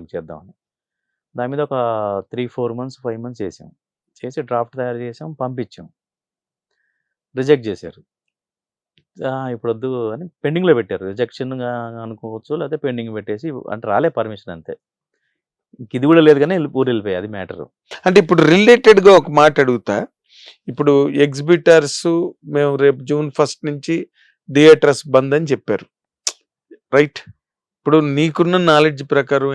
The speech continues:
Speaker 2: as a senior person in the film industry, ఒక డైరెక్టర్‌గా అన్ని రకాల అనుభవాలు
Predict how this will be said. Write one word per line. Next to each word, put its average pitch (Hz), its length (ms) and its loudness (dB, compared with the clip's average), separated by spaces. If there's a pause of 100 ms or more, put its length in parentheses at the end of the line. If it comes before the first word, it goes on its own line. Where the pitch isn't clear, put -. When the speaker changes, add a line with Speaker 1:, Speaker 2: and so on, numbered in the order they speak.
Speaker 2:
as 123 160 -4
a - 100 -12
senior 135 380 -4
person 123 320 -6
in 117 120 -10
the 110 120 -10
film 110 260 -8
industry, 101 400 -14
ఒక 120 100 -16 (100)
డైరెక్టర్‌గా 107 500 -4 (560)
అన్ని 131 200 -4 (100)
రకాల 120 400 2
అనుభవాలు 113 440 -2